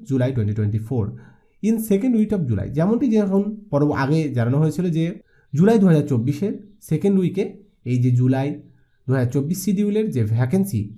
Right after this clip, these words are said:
সেটি জানানো হবে। এবং এই যে টাইমলাইন নিচে কিন্তু দিয়ে দেওয়া হয়েছে যে কীভাবে, কবে কি হবে,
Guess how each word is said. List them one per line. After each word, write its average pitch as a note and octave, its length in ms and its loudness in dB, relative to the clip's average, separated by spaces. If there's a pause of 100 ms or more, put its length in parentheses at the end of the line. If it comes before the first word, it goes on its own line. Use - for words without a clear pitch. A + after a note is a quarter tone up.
সেটি C3 260 -4
জানানো G2+ 300 0
হবে। G#2 160 -8 (600)
এবং B3 140 0 (340)
এই C3+ 100 0
যে E3 120 0 (120)
টাইমলাইন F#3 440 0 (120)
নিচে B2 220 -2
কিন্তু B2+ 140 -2
দিয়ে A#2+ 180 -2
দেওয়া A2 240 0
হয়েছে A#2 180 -6 (140)
যে A#2 140 -2
কীভাবে, B2+ 300 0 (120)
কবে G#2+ 220 -2 (120)
কি A2 120 -4
হবে, G#2 300 -4